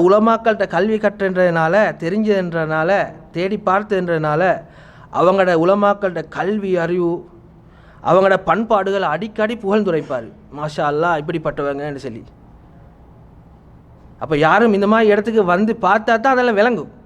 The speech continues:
வெளியிருந்து யாரையும் தீர்மானிக்க இயலாது, பக்கங்களை புரட்டினா தான் விஷயம் என்னன்னு விளங்கும். இதெல்லாம் போக விருந்தோம்பலையும் அவர் விட்டுடல.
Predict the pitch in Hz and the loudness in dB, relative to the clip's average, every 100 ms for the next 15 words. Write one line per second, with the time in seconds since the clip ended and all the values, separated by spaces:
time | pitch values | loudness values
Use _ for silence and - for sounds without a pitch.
0 | - 160 233 247 247 247 262 226 233 262 | -8 -4 -2 -2 -2 -2 0 2 2 0
1 | 240 262 240 208 202 170 151 135 - - | -2 -2 0 0 -2 -4 -4 -6 -14 -6
2 | 175 170 240 247 240 226 208 233 240 233 | -4 -4 -4 -2 0 -2 -4 -4 -4 -2
3 | 226 240 277 240 262 240 233 233 254 233 | -2 0 -2 -4 -2 0 0 0 0 0
4 | 151 113 - - - - - - - - | -2 -10 -20 -20 -20 -20 -20 -20 -20 -20
5 | - - - - - - - - - - | -20 -20 -20 -20 -20 -20 -20 -20 -20 -20
6 | - - - - - - - - - - | -20 -20 -20 -20 -20 -20 -20 -20 -20 -20
7 | - - 151 190 190 220 220 202 170 196 | -20 -4 2 4 4 4 4 2 4 4
8 | 208 143 - - - - - - - - | 4 0 -8 -20 -20 -20 -20 -20 -20 -20
9 | - - - - - - - - - - | -20 -20 -20 -20 -20 -20 -20 -20 -20 -2
10 | 147 233 302 285 247 240 240 247 220 208 | 2 4 4 4 4 6 4 4 4 4
11 | 233 190 127 | 2 -2 -2